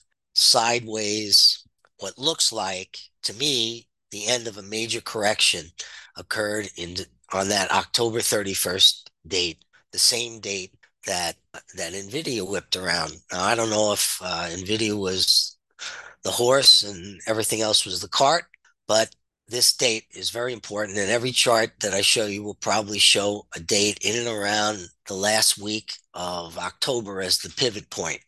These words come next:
So I think that, uh, all of this is related. This is the, the massive upturn. This is a correct, this is a correction from July to,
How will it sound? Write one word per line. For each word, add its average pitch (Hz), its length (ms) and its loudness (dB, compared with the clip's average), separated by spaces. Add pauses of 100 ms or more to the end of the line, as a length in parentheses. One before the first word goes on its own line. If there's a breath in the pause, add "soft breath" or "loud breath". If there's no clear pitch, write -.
(460 loud breath)
So - 140 4
I 143 120 6
think 139 360 0
that, 107 400 2 (200)
uh, - 200 -12
all 160 300 6
of 139 140 -2
this 139 220 4
is 110 140 -6
related. 107 520 -10 (240)
This 104 200 0
is 110 180 2
the, 98 380 -8 (120)
the 92 60 -16
massive 104 460 2
upturn. 110 400 -6
This 113 180 6
is 104 100 0
a 104 60 -4
correct, 123 540 0 (160)
this 120 200 6
is 123 140 2
a 117 60 -2
correction 123 720 0
from 101 440 -12 (120)
July 107 500 0 (100)
to, 98 380 -2